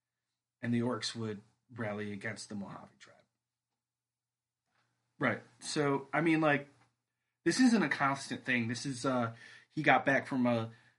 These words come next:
tribal council meeting. He probably had too much grog. Uh, it's only been once or twice in maybe the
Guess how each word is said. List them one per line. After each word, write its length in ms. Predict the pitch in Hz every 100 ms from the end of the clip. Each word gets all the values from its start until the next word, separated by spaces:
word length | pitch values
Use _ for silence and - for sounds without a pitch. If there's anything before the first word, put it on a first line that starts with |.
| _
tribal 300 | - 127 120
council 440 | 117 120 120 127
meeting. 560 | 117 123 123 120 117 117
He 80 | 123
probably 320 | 123 123 120
had 140 | 117 117
too 100 | 123
much 220 | 120 117
grog. 580 | 135 127 123 123 120 120 - _ _ _ _
Uh, 300 | 117 113 110 131
it's 140 | 135
only 160 | 180 156
been 200 | 143 135
once 160 | 127
or 40 | 127
twice 300 | 117 110 -
in 280 | 113 127 139
maybe 560 | 139 135 131 127 120 117
the 300 | 123 117